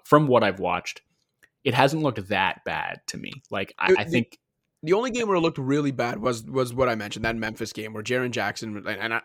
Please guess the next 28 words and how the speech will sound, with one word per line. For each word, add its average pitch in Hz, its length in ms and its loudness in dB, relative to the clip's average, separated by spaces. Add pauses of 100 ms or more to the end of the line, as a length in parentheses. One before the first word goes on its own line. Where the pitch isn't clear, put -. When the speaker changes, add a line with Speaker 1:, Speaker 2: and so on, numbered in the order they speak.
Speaker 2:
honestly, 151 360 0
like, 127 120 2
Speaker 1:
Yeah. - 80 0
Speaker 2:
I 117 80 2
thought - 340 0
Speaker 1:
Jaren - 60 6
Speaker 2:
A - 20 12
D 165 80 12
might 202 120 12
Speaker 1:
Jackson's 202 300 10
Speaker 2:
have 143 40 2
Speaker 1:
been 160 100 8
Speaker 2:
not 123 100 2
Speaker 1:
bullying 143 460 10
everybody 120 460 4
Speaker 2:
Every, 95 180 0
Speaker 1:
in 92 60 0
Speaker 2:
no, 135 180 4
Speaker 1:
the 107 100 4
Speaker 2:
fair 160 100 8
Speaker 1:
postseason, 160 40 8
Speaker 2:
enough. 147 280 4
Speaker 1:
by 147 80 4
Speaker 2:
And - 180 2
Speaker 1:
the 67 60 -8
way. 50 180 -10 (320)
Speaker 2:
I 143 220 4
legit, 139 520 2